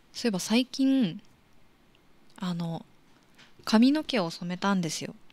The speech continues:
今、<laughs> ツイキャスで私自分の映っている姿を見てるんですけど、全然わかんないですね。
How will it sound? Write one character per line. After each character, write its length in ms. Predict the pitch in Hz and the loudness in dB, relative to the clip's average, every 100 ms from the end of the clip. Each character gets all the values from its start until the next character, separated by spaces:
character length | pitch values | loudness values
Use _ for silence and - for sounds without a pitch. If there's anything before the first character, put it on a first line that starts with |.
| - - _ _ _ _ _ _ - _ - _ - - - - - - - - - - - - - - | -20 -20 _ _ _ _ _ _ -20 _ -20 _ -20 -20 -20 -20 -20 -20 -20 -20 -20 -20 -20 -20 -6 2
今、 500 | 320 240 185 156 - 233 - 254 285 277 - - - | 6 8 6 2 2 4 10 12 12 8 4 -12 -8
<laughs> 920 | - - - - - - _ _ - | -8 -12 -18 -20 -20 -20 _ _ 0
ツ 160 | - 240 | 10 10
イ 80 | |
キ 80 | 247 | 12
ャ 40 | 254 | 8
ス 140 | 247 | 10
で 280 | 247 247 - - - - - | 10 10 6 -6 -20 -20 -4
私 340 | 190 220 214 226 | 2 6 6 6
自 160 | 202 | 6
分 280 | 196 226 220 | 8 8 10
の 260 | 226 220 - - - - | 10 8 4 -14 -6 -2
映 220 | 208 240 | 2 0
っ 40 | |
て 240 | - - 175 | -2 0 2
い 140 | 165 | 2
る 140 | 165 | 0
姿 420 | 160 214 196 180 165 | 0 6 6 6 6
を 60 | |
見 120 | 185 | 6
て 140 | 208 185 | 8 6
る 100 | 160 | 6
ん 80 | 160 | 0
で 80 | |
す 100 | 160 | -4
け 120 | - 160 | -4 -8
ど、 180 | 151 - _ - _ - - - - - | -10 -14 _ -20 _ -20 -20 -16 -16 -12
全 300 | - 185 220 | 2 8 10
然 180 | 247 277 | 12 12
わ 100 | 285 | 10
か 100 | 277 | 8
ん 60 | 294 | 8
な 80 | 220 | 8
い 60 | |
で 60 | 160 | 8
す 120 | - | -2
ね。 160 | - | -8